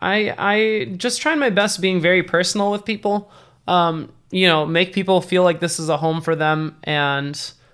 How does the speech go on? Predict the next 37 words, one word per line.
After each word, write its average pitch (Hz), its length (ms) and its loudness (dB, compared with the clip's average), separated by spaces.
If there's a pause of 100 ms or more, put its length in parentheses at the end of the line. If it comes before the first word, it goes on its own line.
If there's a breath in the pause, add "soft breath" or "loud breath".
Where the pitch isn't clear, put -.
(160 soft breath)
that, 151 540 0
and, 220 180 -2
and 269 180 -2
obviously 247 380 0
this 202 260 -4
is 170 140 -6
because 175 280 -4
I 156 80 2
want 165 320 0
to, 156 120 -4
not 156 200 -2
just 160 220 -6
out 160 80 0
of 156 60 -2
the 156 80 -4
pursuit 147 340 -8
of 135 120 -8
growth, 147 340 -2
but 147 100 -4
I 147 80 -4
think 147 220 -6
they 151 80 -2
got, 156 420 -2
they 160 120 0
kinda 165 240 -2
go 156 140 -4
hand 160 240 -4
in 151 80 -6
hand, 160 220 -6
and 151 100 -6
something 151 280 -8
that 147 100 -8
people 156 240 -8
tend 151 240 -6
to 147 100 -8
enjoy 165 380 2
is 139 160 -4